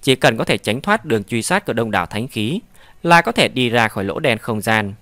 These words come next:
Tịch Thiên Dạ căn bản không cần né tránh bất cứ thánh khí nào. Chỉ cần hắn phóng xuất khí tức xích kim linh thể ra thì những thánh khí phổ thông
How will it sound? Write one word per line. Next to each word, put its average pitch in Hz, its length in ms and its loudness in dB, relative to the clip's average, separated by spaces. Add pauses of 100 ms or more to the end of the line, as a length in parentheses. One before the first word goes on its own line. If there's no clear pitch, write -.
(1160)
Tịch 151 140 -2
Thiên 156 160 0
Dạ 127 180 2
căn 156 220 -2
bản 107 160 4
không 127 140 -8
cần 101 200 -2
né 107 120 0
tránh 110 240 -4
bất 180 140 -8
cứ 156 100 -4
thánh 127 180 -6
khí 147 180 -8
nào. 117 380 0 (760)
Chỉ 147 120 0
cần 139 220 2
hắn 113 180 -6
phóng 160 140 -4
xuất - 220 -2
khí 143 140 -6
tức 233 260 -2
xích - 260 -8
kim 123 160 0
linh 110 200 -2
thể 92 140 -4
ra 107 380 2 (360)
thì 160 100 0
những 147 140 -4
thánh 151 180 0
khí 160 180 -2
phổ 117 200 0
thông 113 320 -2